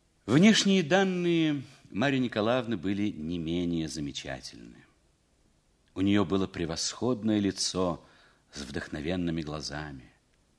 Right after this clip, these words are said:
сложение Венеры, глубокий грудной тёплый голос, пластичность, гармоничность, ритмичность даже в метании и порывах, беспредельное обаяние и сценичность,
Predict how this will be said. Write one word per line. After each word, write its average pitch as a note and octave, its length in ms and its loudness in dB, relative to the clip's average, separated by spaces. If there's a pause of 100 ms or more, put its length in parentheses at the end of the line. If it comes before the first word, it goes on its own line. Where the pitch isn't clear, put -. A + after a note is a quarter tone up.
(340)
сложение G2 880 2
Венеры, D#2 760 -6 (840)
глубокий F#2+ 680 2
грудной F2 640 0
тёплый F2 580 -4
голос, D2+ 720 -8 (400)
пластичность, - 1200 -6
гармоничность, G#2 1200 -2 (480)
ритмичность C3+ 1200 2
даже C3 320 2
в E2 140 -4
метании C#3 680 2
и C3+ 200 -2
порывах, G2+ 800 -4 (580)
беспредельное C#3 1000 2
обаяние E2 580 0
и D2 120 -10
сценичность, - 1080 -6